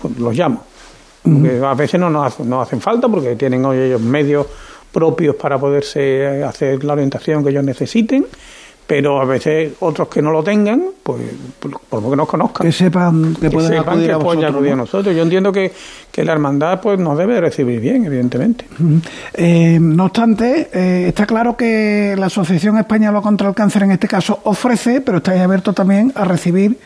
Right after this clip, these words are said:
Speaker 2: colaboración en forma de voluntariado y, eh, quiero hablar del proyecto Sonrisa de Paz,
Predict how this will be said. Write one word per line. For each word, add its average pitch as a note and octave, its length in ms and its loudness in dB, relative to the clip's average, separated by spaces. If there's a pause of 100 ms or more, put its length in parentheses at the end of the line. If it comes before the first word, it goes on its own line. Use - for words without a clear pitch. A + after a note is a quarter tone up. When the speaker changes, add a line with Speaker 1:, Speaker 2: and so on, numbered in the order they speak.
(380)
Speaker 2:
colaboración F#3 720 2
en G3+ 120 2
forma F#3 320 2
de F3+ 80 2
voluntariado F#3 800 2
y, E3 280 2 (160)
eh, D#3+ 100 2 (120)
quiero F#3+ 220 0
hablar G#3 240 2
del A3+ 160 2
proyecto G3+ 460 2
Sonrisa G3+ 420 2
de F#3 100 2
Paz, - 300 -2